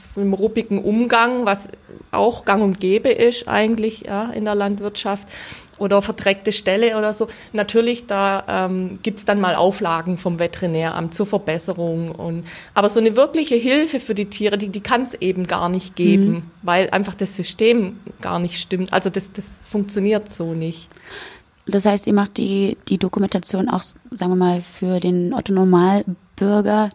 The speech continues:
Speaker 2: damit der mal sieht, was eigentlich passiert und was er durch seinen Milch- und Eierkonsum unterstützt?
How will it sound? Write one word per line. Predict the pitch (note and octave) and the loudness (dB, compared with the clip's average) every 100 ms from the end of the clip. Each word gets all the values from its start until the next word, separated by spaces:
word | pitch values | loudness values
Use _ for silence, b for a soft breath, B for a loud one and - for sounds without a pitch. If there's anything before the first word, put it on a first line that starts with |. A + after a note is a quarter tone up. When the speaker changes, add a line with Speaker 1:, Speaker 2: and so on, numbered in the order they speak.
| - | -6
Speaker 2:
damit | F3 F3+ | -6 -4
der | F#3+ F#3 | -2 2
mal | F#3 | 2
sieht, | F3 F#3+ - F#3 | 0 -4 -4 -8
was | - | -2
eigentlich | F3+ F#3 | -2 -2
passiert | - F3+ - G3+ - | -4 -4 0 -2 2
und | F#3 F3 - | -2 -2 -2
was | F3+ - | 0 0
er | F#3 E3+ | 0 0
durch | F3 F3+ - | 0 -2 -2
seinen | - F3 F3 E3+ E3 B B B B B | 2 4 4 4 0 B B B B B
Milch- | G3+ G3+ G#3 G3 | 4 6 4 2
und | A#3 F#3+ - | 0 0 2
Eierkonsum | G3+ F#3+ G3 - G3 F#3 F#3 F#3+ F#3+ F#3+ A#3+ | 4 6 4 4 0 0 2 2 2 0 0
unterstützt? | F#3 F#3 - - - - - - | -2 -2 0 -2 -2 -10 -10 -20